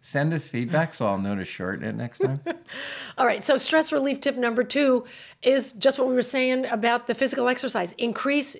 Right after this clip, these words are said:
Speaker 2: your activity, because when you, and it's not like a stroll in the park, although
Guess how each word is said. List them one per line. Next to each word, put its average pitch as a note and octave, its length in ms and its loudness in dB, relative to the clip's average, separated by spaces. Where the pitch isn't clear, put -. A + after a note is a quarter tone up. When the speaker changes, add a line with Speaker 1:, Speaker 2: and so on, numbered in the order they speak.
Speaker 2:
your A3+ 520 4
activity, F3+ 560 -2
because G3+ 560 -2
when A3 400 -2
you, B3+ 140 2
and B3 240 -2
it's C#4 200 0
not D4+ 320 -2
like B3+ 180 0
a C4 40 0
stroll B3 380 2
in B3 100 -4
the A3 80 -2
park, A3 280 -6
although A3+ 460 0